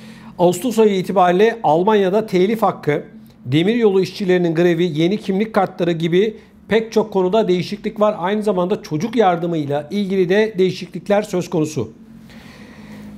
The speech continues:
Düşük gelirli aileler Hartz vier, çocuk yardımı veya konut yardımı gibi yardımlara bağımlı olanlara hükümet çocuk başına bir defaya mahsus olmak üzere yüz euroluk bir ödeme ile yardım edecek.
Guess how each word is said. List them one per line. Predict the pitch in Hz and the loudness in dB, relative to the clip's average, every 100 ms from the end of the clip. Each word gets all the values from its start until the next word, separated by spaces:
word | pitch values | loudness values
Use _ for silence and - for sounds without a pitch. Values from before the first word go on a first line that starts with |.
| - | 2
Düşük | 175 247 - | 2 2 2
gelirli | 254 233 202 180 | 4 4 4 4
aileler | 165 180 180 185 214 - | 4 4 4 4 2 0
Hartz | - 214 - - | 0 0 -2 -2
vier, | 247 233 143 - - - - | 2 2 2 -4 -16 -20 -12
çocuk | - 175 254 247 | -2 0 0 2
yardımı | 208 175 175 165 | 4 4 0 2
veya | 208 208 160 - | 4 4 2 0
konut | 190 254 226 | 0 0 2
yardımı | 202 175 165 170 | 2 2 2 0
gibi | 165 170 185 214 190 | 0 0 0 0 2
yardımlara | 170 180 190 185 202 170 | 2 2 0 0 0 2
bağımlı | 175 185 190 226 226 | 2 2 2 0 0
olanlara | 180 175 180 180 180 214 | 0 2 2 2 2 0
hükümet | 160 160 196 202 220 - | -2 -2 0 2 0 -2
çocuk | 185 190 247 | -4 -2 0
başına | 220 220 185 131 151 | -2 0 -4 -2 0
bir | 247 220 | 0 2
defaya | 202 185 185 151 | 0 2 2 2
mahsus | 170 185 - 208 | 2 0 -2 -2
olmak | 214 180 190 202 | 0 2 0 0
üzere | 180 151 196 202 - - - | 2 2 2 -2 -16 -20 -8
yüz | 156 185 277 262 214 | 0 4 4 2 0
euroluk | 190 185 214 226 185 | 4 4 4 0 0
bir | 220 220 - | 0 0 0
ödeme | 165 175 190 226 | 0 2 4 2
ile | 196 170 226 - - - | 4 2 2 -6 -20 -10
yardım | 139 170 190 196 220 | 0 4 4 4 2
edecek. | 175 139 120 | 2 0 -4